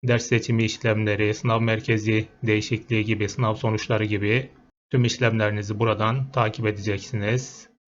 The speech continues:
Sisteme nasıl gireceğinizi, nasıl şifre alacağınızı ve de ödemenizi nasıl yapacağınızı videomuzda anlatmış olduk.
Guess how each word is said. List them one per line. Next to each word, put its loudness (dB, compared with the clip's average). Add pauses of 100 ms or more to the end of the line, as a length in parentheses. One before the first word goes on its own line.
(140)
Sisteme 2
nasıl 0
gireceğinizi, 2
nasıl 0
şifre 0
alacağınızı 2
ve 2
de 2 (120)
ödemenizi 0
nasıl 0
yapacağınızı 0
videomuzda 0
anlatmış 0
olduk. 0